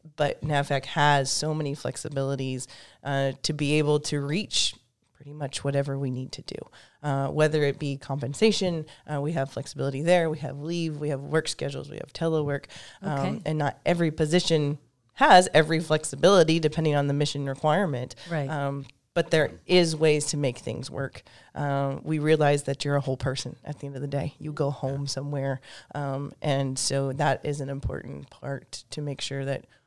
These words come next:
Speaker 1: we're helping. Uh, and I think our managers really care about that when I'm working with them on recruitments. They,
Speaker 2: Right.
Speaker 1: they're trying, you know, "What can I do for this person to make them?" Because if, if you're taking care of your people, they're going to do the work and they're gonna complete the mission.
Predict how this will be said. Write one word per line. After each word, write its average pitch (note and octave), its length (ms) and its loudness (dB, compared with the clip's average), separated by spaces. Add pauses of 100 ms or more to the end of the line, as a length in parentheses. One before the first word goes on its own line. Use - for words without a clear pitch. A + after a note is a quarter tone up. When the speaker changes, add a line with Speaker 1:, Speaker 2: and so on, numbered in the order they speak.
(160)
Speaker 1:
we're D#3+ 140 -2
helping. C3+ 560 -4
Uh, C#3 440 -6
and C#3 300 -2 (380)
I D#3 80 4
think D#3 180 -2
our C#3+ 80 4
managers C#3 460 0
really C3+ 200 -6
care C3+ 220 -4
about C3+ 300 -4
that - 200 -8
when C#3+ 200 -6
I'm C#3 160 -4
working C#3+ 340 -8
with C#3 140 -6
them C#3+ 160 -2
on C#3 120 -6
recruitments. - 560 -10
They, C#3+ 280 -4 (340)
Speaker 2:
Right. D#3+ 120 -20 (200)
Speaker 1:
they're D#3+ 240 6
trying, C#3+ 600 2
you D3 80 -4
know, C#3 100 -4
"What D3 220 0
can F#3+ 160 -2
I D#3+ 80 2
do C#3+ 200 -2
for C#3 140 -8
this C3+ 180 -4
person C3 600 -8
to C#3 180 -4
make C3+ 300 -6
them?" C3+ 180 -6
Because C#3+ 280 -4
if, D3+ 120 0 (320)
if D#3+ 80 -8
you're E3 140 2 (200)
taking A3 240 4
care E3+ 140 6
of D#3+ 80 4
your C#3 100 -2
people, F#3 460 -2 (160)
they're D#3+ 180 6
going D3 180 2
to C#3 60 0
do C3+ 140 -6
the B2+ 120 -6
work C3+ 280 -10
and C#3+ 120 -8
they're C3+ 100 -6
gonna C#3 220 -6
complete C3+ 360 -8
the - 60 -10
mission. - 400 -10